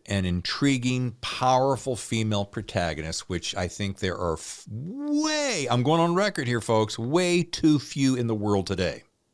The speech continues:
My mom was a hero. My sisters are heroes. I'm always champion for the girl hero. Okay. So now this time, Brazilian woman named Serafina. That's, that's not a giveaway.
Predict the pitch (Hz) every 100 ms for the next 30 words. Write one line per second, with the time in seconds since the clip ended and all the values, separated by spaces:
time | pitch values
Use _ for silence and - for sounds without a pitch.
0 | _ _ _ _ _ _ _ _ - -
1 | _ 95 117 139 131 127 127 120 120 117
2 | 117 110 95 - 131 117 117 107 104 104
3 | 101 98 92 98 104 92 90 - 101 101
4 | 95 98 95 - 110 104 95 92 90 -
5 | 85 87 82 _ - _ _ _ - 139
6 | 120 117 107 - 117 87 69 76 101 -
7 | - - - - - - - - - 127
8 | 127 139 113 170 - - 131 92 80 90
9 | 98 - - 90 107 98 90 127 160 165
10 | 151 131 135 131 120 110 107 104 98 -
11 | - - - 117 110 101 - 113 101 80
12 | - 80 120 - - 98 - 202 156 87
13 | 67 64 58 69 90